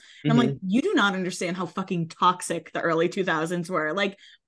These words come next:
Speaker 1: it was Juicy Couture wrapped in trauma, wrapped in an eating disorder. Like, there's a lot to go through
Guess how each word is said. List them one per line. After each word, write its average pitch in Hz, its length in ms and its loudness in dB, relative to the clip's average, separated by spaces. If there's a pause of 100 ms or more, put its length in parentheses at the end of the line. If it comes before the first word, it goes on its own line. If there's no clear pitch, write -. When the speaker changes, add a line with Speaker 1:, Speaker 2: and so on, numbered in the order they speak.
(180)
Speaker 1:
it 269 80 0
was 269 120 6
Juicy 311 320 4
Couture 311 400 4
wrapped 240 380 2
in 285 120 4
trauma, 240 520 0
wrapped 208 440 -4
in 269 120 0
an 254 100 -2
eating 233 300 -2
disorder. 233 560 -2
Like, 220 180 -2
there's 294 160 -2
a 320 60 -10
lot 349 300 -4
to 294 100 -6
go 214 180 -2
through 190 320 -2